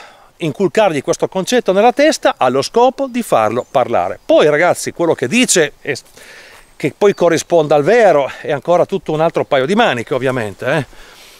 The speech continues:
Però almeno sentire una versione sua, sentire, eh, una versione quantomeno definitiva. Non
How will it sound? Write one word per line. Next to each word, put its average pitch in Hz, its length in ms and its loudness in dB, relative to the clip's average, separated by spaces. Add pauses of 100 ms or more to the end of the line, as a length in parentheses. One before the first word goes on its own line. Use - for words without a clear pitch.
(240)
Però 151 320 2
almeno 156 800 0
sentire 156 580 0
una 127 200 -2
versione 202 580 0
sua, 269 420 2 (640)
sentire, 139 1000 0 (1000)
eh, 120 500 2
una 143 200 -2
versione 202 340 0
quantomeno 185 460 0
definitiva. 165 800 0 (840)
Non 196 340 2